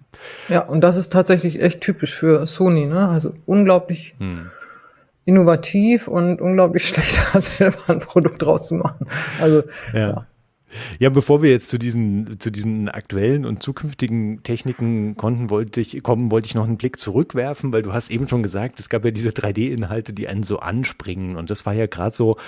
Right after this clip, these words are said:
Speaker 2: bei diesem wilden Hype um drei D Fernseher, ja, weiß nicht, zweitausendvierzehn, fünfzehn, also da war es schon langsam wieder vorbei, oder? Zweitausendsechzehn
Speaker 1: Mhm.
Speaker 2: war es eigentlich schon wieder durch. Aber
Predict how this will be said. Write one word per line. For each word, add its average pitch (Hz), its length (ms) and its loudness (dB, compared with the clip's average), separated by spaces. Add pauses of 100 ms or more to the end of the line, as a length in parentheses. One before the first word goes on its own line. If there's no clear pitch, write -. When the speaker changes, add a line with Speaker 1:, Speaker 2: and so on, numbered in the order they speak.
(440)
Speaker 2:
bei 110 100 0
diesem 107 340 -2
wilden 131 520 2
Hype 110 360 0
um 107 380 -2
drei 92 200 -6
D 117 200 0
Fernseher, 107 680 0 (100)
ja, - 140 -8
weiß 107 180 -4
nicht, - 180 -8
zweitausendvierzehn, 113 1000 -4
fünfzehn, 123 720 -2
also 113 300 -4
da 113 100 2
war 113 120 2
es 110 60 -4
schon 110 120 -2
langsam 113 320 -4
wieder 101 140 -2
vorbei, 92 360 -2
oder? 92 220 -4
Zweitausendsechzehn 104 640 -2
Speaker 1:
Mhm. 98 40 -2
Speaker 2:
war 98 80 -4
es - 100 -10
eigentlich 98 160 -8
schon 101 120 -8
wieder 95 120 -2
durch. 101 260 -4 (400)
Aber 113 280 2